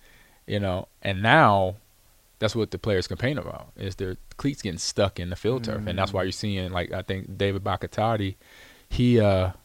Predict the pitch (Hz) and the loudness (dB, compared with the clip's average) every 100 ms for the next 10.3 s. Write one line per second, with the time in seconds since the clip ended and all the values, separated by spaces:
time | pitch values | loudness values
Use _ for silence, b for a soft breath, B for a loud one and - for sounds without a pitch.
0 | _ _ _ _ - - 104 101 98 98 | _ _ _ _ -6 -6 -4 -4 -2 -2
1 | - 104 95 92 - 98 92 101 110 95 | 0 2 4 2 2 -2 -4 -2 -2 -2
2 | 101 131 127 92 - _ _ _ 220 277 | -6 -8 -8 -8 -18 _ _ _ 4 6
3 | 233 214 190 151 131 117 107 82 - - | 6 10 10 10 8 6 0 -4 -4 8
4 | 202 214 165 156 147 147 147 147 143 143 | 12 12 12 12 12 8 8 8 4 0
5 | - _ - - - - 165 127 135 156 | -12 _ -20 -20 -20 -10 -8 -4 -4 -2
6 | 147 139 120 117 113 113 131 101 95 95 | -4 -4 -4 -6 -6 -4 -4 -4 -6 -8
7 | 120 131 120 - 190 160 147 127 123 135 | -10 -12 -14 -12 -10 -6 -6 -6 -2 0
8 | 156 131 123 104 104 98 98 85 82 95 | 2 4 4 2 0 -4 -6 -8 -6 -4
9 | 135 160 139 110 113 98 - 92 80 - | -2 -2 -4 -4 -6 -8 -12 -14 -14 -10
10 | 104 110 - | -6 -6 -6